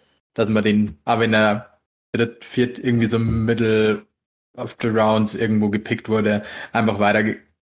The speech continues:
gegeben werden kann. Und ich fand, der sah eigentlich ganz nice aus. Sie haben schon versucht, ihm irgendwie den Ball zu geben. Mal gucken, was sie mit dem nur machen.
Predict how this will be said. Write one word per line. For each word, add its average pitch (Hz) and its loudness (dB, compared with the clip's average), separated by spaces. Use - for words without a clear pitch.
gegeben 107 0
werden 101 0
kann. 107 -2
Und 120 2
ich 127 2
fand, 175 2
der 185 2
sah 143 0
eigentlich 170 0
ganz 113 -2
nice 120 0
aus. 117 0
Sie 113 0
haben 110 -4
schon 123 0
versucht, 151 0
ihm 131 0
irgendwie 123 2
den 113 -2
Ball 117 0
zu 113 -8
geben. 113 -2
Mal - -2
gucken, 123 -2
was 107 -2
sie 120 -2
mit 110 -2
dem 107 0
nur 104 2
machen. 104 -2